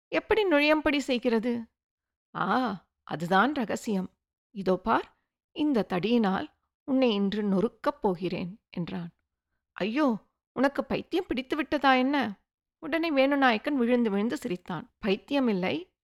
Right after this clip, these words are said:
யுக்தி" என்றான். "இதோ பார், நன்றாய் கேட்டுக்கொள். பரன் மேல் பழைய மெத்தை கிடைக்கிறதல்லவா, அதை எடுத்து போடு. இந்த தடியினால் அதை போட்டு அடிக்கப் போகிறேன். ஆனால்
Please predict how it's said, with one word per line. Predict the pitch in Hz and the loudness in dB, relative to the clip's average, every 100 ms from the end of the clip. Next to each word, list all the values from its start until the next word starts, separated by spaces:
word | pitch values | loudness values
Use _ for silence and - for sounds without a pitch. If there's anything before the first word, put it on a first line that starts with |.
| _ | _
யுக்தி" | 277 302 _ - 208 - | -10 -10 _ -4 -4 -6
என்றான். | - 190 175 160 - _ _ _ _ _ | -10 -8 -6 -8 -10 _ _ _ _ _
"இதோ | 285 294 | 0 2
பார், | 285 330 - _ _ _ _ | 4 4 2 _ _ _ _
நன்றாய் | - 262 269 330 | -2 2 4 2
கேட்டுக்கொள். | 269 226 214 - 185 202 - _ _ _ _ - | 0 -2 -4 -6 -8 -8 -12 _ _ _ _ 2
பரன் | 294 349 381 | 4 4 2
மேல் | 359 339 | -2 0
பழைய | 254 233 277 269 | 0 2 2 2
மெத்தை | 254 226 294 | 0 -2 -2
கிடைக்கிறதல்லவா, | 262 247 - 254 233 240 254 269 190 - _ _ _ | -2 -2 -2 -2 0 0 2 2 0 -6 _ _ _
அதை | 254 262 | 0 4
எடுத்து | 240 262 - 294 | 4 2 -2 -4
போடு. | 190 180 156 196 _ _ _ | -2 -2 -2 -8 _ _ _
இந்த | 285 285 269 | -2 0 2
தடியினால் | 233 294 320 285 294 | 2 2 4 4 4
அதை | 254 220 | 2 0
போட்டு | - 247 254 | 2 2 4
அடிக்கப் | 285 190 - 226 | 0 0 -4 -6
போகிறேன். | 190 180 175 175 190 - _ _ _ - | -6 -6 -6 -6 -8 -16 _ _ _ 0
ஆனால் | 247 277 269 262 254 | 4 6 4 2 0